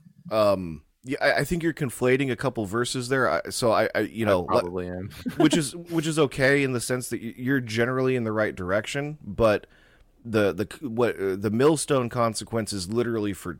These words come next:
Speaker 1: for harming children. Like, God loves
Speaker 2: Oh.
Speaker 1: children, okay? And so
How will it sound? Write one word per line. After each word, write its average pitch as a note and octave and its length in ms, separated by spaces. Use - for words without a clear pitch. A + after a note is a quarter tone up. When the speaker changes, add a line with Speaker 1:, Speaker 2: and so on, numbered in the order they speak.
Speaker 1:
for E2 400
harming G#2 360
children. D#2+ 640
Like, F#2 300
God C3 240
loves G2+ 540
Speaker 2:
Oh. - 20
Speaker 1:
children, E2+ 560
okay? F#2 480
And G2 180
so G#2 420